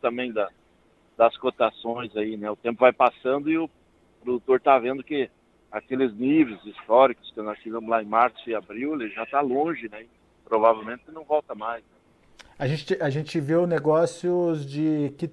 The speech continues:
Speaker 2: de que tamanho aí acontecerem no Brasil, Vlamir? Os preços voltaram um
Speaker 1: Olha,
Speaker 2: pouquinho.
Speaker 1: Alex, eu, é, os preços hoje aí na faixa cento e noventa e dois, cento e noventa e três com setembro e outubro.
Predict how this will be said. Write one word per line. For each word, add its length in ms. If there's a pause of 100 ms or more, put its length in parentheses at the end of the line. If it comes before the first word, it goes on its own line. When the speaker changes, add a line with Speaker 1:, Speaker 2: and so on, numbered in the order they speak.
(120)
Speaker 2:
de 200
que 220
tamanho 580
aí 160
acontecerem 600
no 80
Brasil, 440
Vlamir? 360 (720)
Os 80
preços 340
voltaram 400
um 40
Speaker 1:
Olha, 180
Speaker 2:
pouquinho. 180
Speaker 1:
Alex, 280
eu, 500 (360)
é, 180
os 120
preços 420
hoje 300
aí 200
na 120
faixa 280
cento 160
e 40
noventa 380
e 60
dois, 300
cento 220
e 40
noventa 260
e 60
três 280
com 120
setembro 520
e 220
outubro. 320